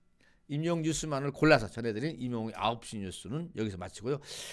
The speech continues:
아, 자, 어, 오구 티브이와 한명한 티브이가 매주 수요일에 하는, 예, 저기, 예, 별빛 브라더스 토크쇼는요, 예, 이번 주도 제가 어디 좀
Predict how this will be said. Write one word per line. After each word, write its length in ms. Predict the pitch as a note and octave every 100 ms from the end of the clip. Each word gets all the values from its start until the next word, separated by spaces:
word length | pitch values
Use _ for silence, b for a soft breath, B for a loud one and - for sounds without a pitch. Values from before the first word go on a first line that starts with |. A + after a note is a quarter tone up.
| B
아, 100 | -
자, 260 | - C3+ G2
어, 240 | A2+ C3 B2
오구 260 | A#2+ C#3+ C#3+
티브이와 420 | D3 D3 D3+ C#3+
한명한 480 | E3+ F3+ E3 D3 -
티브이가 680 | C#3 C3 B2+ B2+ D3+ D#3 B B -
매주 380 | G#2+ B2 C3+ D3+
수요일에 320 | - E3 D#3
하는, 540 | C#3 C3+ D3 F#3+ G3+ - A2+
예, 340 | A#2+ G#2 F2+ - -
저기, 400 | G2+ G2 G#2 -
예, 180 | G#2+ G2 b b _
별빛 380 | - C3+ F3 -
브라더스 340 | C#3 C3 A#2+ -
토크쇼는요, 840 | A3 A3 G#3 - G#2+ F#2+ F#3+ G3 B B B B -
예, 120 | G2+ G#2
이번 260 | C3 C#3+
주도 220 | C#3+ C3+ D3+
제가 240 | G2 G#2+
어디 140 | A#2
좀 160 | A#2+